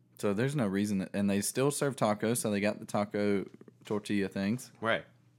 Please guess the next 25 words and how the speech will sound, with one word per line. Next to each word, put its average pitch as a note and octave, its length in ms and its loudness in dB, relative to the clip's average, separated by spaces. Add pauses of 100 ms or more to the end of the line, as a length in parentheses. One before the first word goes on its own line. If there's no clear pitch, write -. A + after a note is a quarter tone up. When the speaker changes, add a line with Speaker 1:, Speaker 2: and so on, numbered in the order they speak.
(100)
Speaker 1:
No A2+ 100 0
reason A2+ 320 4
this F#2+ 160 -2
can't F2+ 180 -4
happen. - 380 -10 (220)
Speaker 2:
Right. E2+ 260 -8 (160)
Speaker 1:
So G#2 160 -2
that B2+ 180 2
may D3 140 4
be C3 100 2
what G#2 200 0
the G2 60 -4
rest G#2 280 -2
of F#2+ 80 -4
our F#2+ 140 0
Sunday F#2+ 400 0
today F#2 380 0
is, E2+ 200 -2
trying G2 240 -2
to F#2+ 60 -2
see G2 140 -4
if F2+ 140 -6
we G2+ 100 0
can F2+ 340 -6 (500)
coerce, G2+ 640 -4